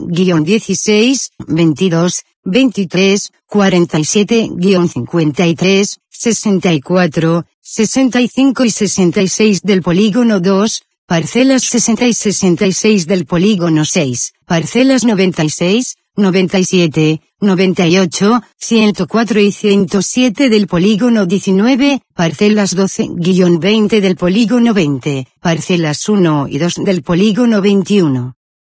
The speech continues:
Promotor, La Cherneca, S L, en Villa García de la Torre. Información pública.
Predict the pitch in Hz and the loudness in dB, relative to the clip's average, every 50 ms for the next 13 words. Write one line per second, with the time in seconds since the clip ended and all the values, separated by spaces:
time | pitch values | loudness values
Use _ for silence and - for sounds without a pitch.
0 | _ _ _ _ _ - 190 196 180 175 180 156 202 214 240 269 285 240 - _ | _ _ _ _ _ -2 0 0 0 0 0 0 0 0 0 0 -2 -4 -8 _
1 | _ _ - 170 170 160 139 - 185 180 170 - 185 220 247 196 - 247 254 262 | _ _ -4 -2 -2 -2 -2 -2 -2 -2 0 0 0 0 0 0 -2 -2 -4 -4
2 | 262 254 - _ _ _ _ - 202 208 - - 240 247 - - 185 196 190 175 | -4 -6 -10 _ _ _ _ -2 -2 -2 0 0 0 -2 -2 -2 0 0 2 2
3 | 165 170 170 170 175 175 - _ _ _ - 202 208 208 202 208 196 190 185 175 | 2 2 0 0 -2 -4 -6 _ _ _ -2 0 0 2 2 2 2 0 0 0
4 | 190 190 185 - - 208 190 190 185 190 214 220 208 160 - 170 170 160 156 156 | 0 -2 -2 -2 -2 0 0 2 2 0 -2 -4 -6 -6 -4 -2 -2 0 -2 -2
5 | - - 254 277 - 120 120 123 123 - _ _ _ _ _ - 202 208 196 - | -2 -2 -2 -2 -2 -4 -8 -10 -12 -14 _ _ _ _ _ 0 2 2 2 0
6 | - 185 160 165 156 156 - - - 240 269 277 262 - - 208 160 143 139 135 | -2 -4 -2 -2 -2 -2 -4 -4 -2 0 0 0 0 0 0 0 0 0 -2 -2
7 | - - 143 135 135 139 131 - | -2 -2 -4 -2 -4 -4 -8 -12